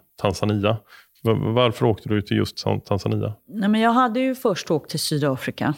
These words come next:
Speaker 1: Mm.
Speaker 2: Och när jag tog studenten, eh, i Sverige, som jag gjorde, så, eh, eh, åkte jag ju liksom som man ofta gör efter skolan ett år någonstans. Och då åkte jag, jag vill-, jag visste ju att jag ville till Afrika.
Speaker 1: Mm.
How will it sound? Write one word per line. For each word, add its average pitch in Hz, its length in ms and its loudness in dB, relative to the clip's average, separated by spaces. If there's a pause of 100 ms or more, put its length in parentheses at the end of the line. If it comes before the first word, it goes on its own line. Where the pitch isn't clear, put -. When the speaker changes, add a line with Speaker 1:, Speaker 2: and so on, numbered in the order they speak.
Speaker 1:
Mm. 113 140 2
Speaker 2:
Och 151 140 -2
när 165 200 -2
jag 131 400 0 (220)
tog 190 220 0
studenten, 202 760 2 (680)
eh, 160 800 2
i 143 140 0
Sverige, 139 520 0
som 156 180 -2
jag 147 140 0
gjorde, 147 600 0
så, 160 500 0
eh, 147 340 -6 (880)
eh, 120 140 0
åkte 165 300 -2
jag 151 100 2
ju 147 60 0
liksom 147 240 -2
som 180 180 0
man 156 140 2
ofta 151 260 -2
gör 143 200 0
efter - 220 -6
skolan 143 500 -2
ett - 180 -8
år - 240 -2
någonstans. - 680 -6 (120)
Och 170 100 -2
då 185 180 2
åkte 170 240 -4
jag, 147 140 0
jag 165 60 -4
vill-, 175 240 0
jag - 80 -2
visste 180 280 -2
ju - 40 2
att 160 100 -8
jag 160 80 0
ville 131 200 -2
till - 160 -10
Afrika. - 480 -12
Speaker 1:
Mm. 104 220 0